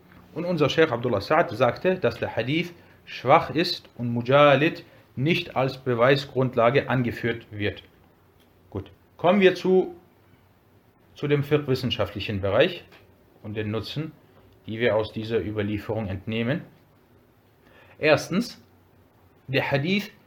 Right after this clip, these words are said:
"Nichts bricht das Gebet ab und macht es ungültig."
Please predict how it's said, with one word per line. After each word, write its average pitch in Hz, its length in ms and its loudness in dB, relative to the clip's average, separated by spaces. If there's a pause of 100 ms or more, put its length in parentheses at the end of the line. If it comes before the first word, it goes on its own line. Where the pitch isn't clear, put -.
(240)
"Nichts 156 580 2
bricht 165 300 2
das 135 180 4
Gebet 143 380 2
ab 117 360 0
und 113 120 -8
macht 131 240 -2
es 120 140 -10
ungültig." 104 600 -6